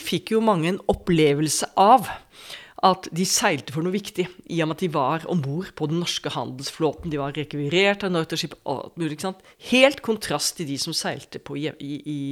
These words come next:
i hjemlige farvann, ikke sant? Det var en helt, det var ikke den holdningen. Jeg har jo møtt sjøfolk, husker jeg en ung, eh, ung, eh, gutt. Gunnar Bakke het han, fra Oslo. Han var på O B Sørensen, de var i Borneo. Da Norge ble okkupert i april, han fortalte at det ble bedt i kapteinens lugar.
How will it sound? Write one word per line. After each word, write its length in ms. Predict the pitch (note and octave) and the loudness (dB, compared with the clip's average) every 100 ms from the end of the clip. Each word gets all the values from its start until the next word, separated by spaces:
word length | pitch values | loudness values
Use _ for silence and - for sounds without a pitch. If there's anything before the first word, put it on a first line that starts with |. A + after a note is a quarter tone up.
| C#3 - - - - - - | -8 -12 -20 -20 -20 -14 -8
i 140 | D#3 | -2
hjemlige 340 | D#3+ C#3+ C#3 | -2 -2 -6
farvann, 400 | - C3 A2+ - D#3 G3+ | -6 -8 -8 -12 -16 -14
ikke 140 | - | -8
sant? 160 | F#3 F3+ | -8 -6
Det 60 | D#3 | -6
var 100 | D#3+ | -8
en 60 | - | -6
helt, 240 | D#3 D3+ - | -4 -4 -6
det 80 | D#3 | -10
var 80 | |
ikke 160 | - F3 C#3+ | -8 -6 -4
den 160 | C#3 | -6
holdningen. 320 | D#3+ C3 - - - - - - | -8 -10 -14 -18 -20 -20 -20 -4
Jeg 140 | G3 | 0
har 100 | G3 | 2
jo 60 | F#3+ | 0
møtt 220 | G3 - | -2 0
sjøfolk, 400 | G3+ C#3+ F3 G#3 | 0 0 -4 -4
husker 240 | F3+ F#3+ E3 | -4 -4 -2
jeg 140 | D#3 | -2
en 180 | E3 D3 | -4 -4
ung, 240 | D#3+ D#3+ E3 D#3+ - | -2 -4 -4 -6 -6
eh, 320 | D3+ C#3+ D3 C3 _ _ _ - - - _ _ - | -6 -8 -10 -14 _ _ _ -20 -20 -20 _ _ -8
ung, 180 | D3+ D3+ D#3 | -6 -4 -4
eh, 400 | D#3 D#3 D3+ D3 | -4 -4 -4 -2
gutt. 380 | C3+ A#3+ - - - | -2 -2 -6 -12 -10
Gunnar 320 | D#3 F3 E3 | -4 -2 -2
Bakke 320 | F3 - F3+ D#3+ | -4 -4 -4 -2
het 80 | |
han, 160 | D#3+ D#3 | -4 -4
fra 160 | G#3+ A3 | -4 -4
Oslo. 300 | - G#3+ A3+ | -2 -2 0
Han 160 | F3 | -2
var 320 | E3 D3 E3 F3 | -2 -2 -4 -8
på 320 | F3 - E3 | -8 -4 -4
O 20 | D#3 | -2
B 160 | F3 | -2
Sørensen, 640 | - G#3+ C3+ C3+ - A3+ F#3 | 0 -2 -2 -4 -4 -4 -4
de 80 | |
var 160 | D#3+ D3 | -4 -2
i 80 | D3+ | 0
Borneo. 460 | F3 D3+ D3 C#4 - - - - - - - | 0 2 0 -2 -6 -18 -18 -18 -18 -20 -4
Da 80 | F#3 | 0
Norge 240 | F3 C#3 | 0 2
ble 80 | D#3+ | 0
okkupert 400 | F3+ F#3+ D#3+ C#3 | 0 -4 -4 -2
i 80 | F#3+ | -2
april, 320 | - G#3 B3+ | 0 0 2
han 80 | G3+ | 0
fortalte 480 | G#3+ - B2+ B2 F3 | -4 0 0 0 -4
at 80 | |
det 80 | E3 | 2
ble 140 | F3+ E3 | 2 2
bedt 320 | D3+ - E3+ | -2 -2 -8
i 80 | F3+ | -8
kapteinens 560 | - - C#3+ C#3+ D3 | -8 -4 -2 -2 -6
lugar. 380 | F#3 E3+ F3 D4+ | -6 -2 -2 -2